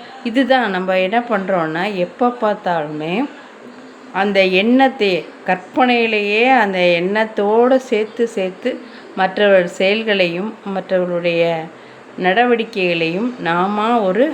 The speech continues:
அர்த்தம் காண்பிக்கிறோம், க-, கண்டுபிடிச்சுக்கிறோம். அதுதான் மிக தவறு. அப்ப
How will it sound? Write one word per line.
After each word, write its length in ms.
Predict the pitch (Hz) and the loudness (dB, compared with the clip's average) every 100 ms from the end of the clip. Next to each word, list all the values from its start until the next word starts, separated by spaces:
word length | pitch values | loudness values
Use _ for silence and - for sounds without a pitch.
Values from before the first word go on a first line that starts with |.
| 190 | 0
அர்த்தம் 500 | 180 180 - 226 226 | -2 -2 -2 0 0
காண்பிக்கிறோம், 680 | 180 170 165 151 - 143 131 - - | -2 -2 -4 -8 -8 -8 -10 -16 -12
க-, 280 | 180 - 190 | -10 -6 -4
கண்டுபிடிச்சுக்கிறோம். 680 | 190 202 175 - - 156 - - - | -2 -2 -2 -12 -10 -10 -12 -16 -8
அதுதான் 520 | 170 190 185 220 247 | -6 -4 0 0 0
மிக 220 | 170 180 | 0 -2
தவறு. 720 | 180 156 147 151 147 151 135 - - - - - - | -2 -8 -6 -4 -2 -2 -2 -8 -20 -20 -20 -16 -6
அப்ப 480 | 170 - 202 220 | -6 0 2 2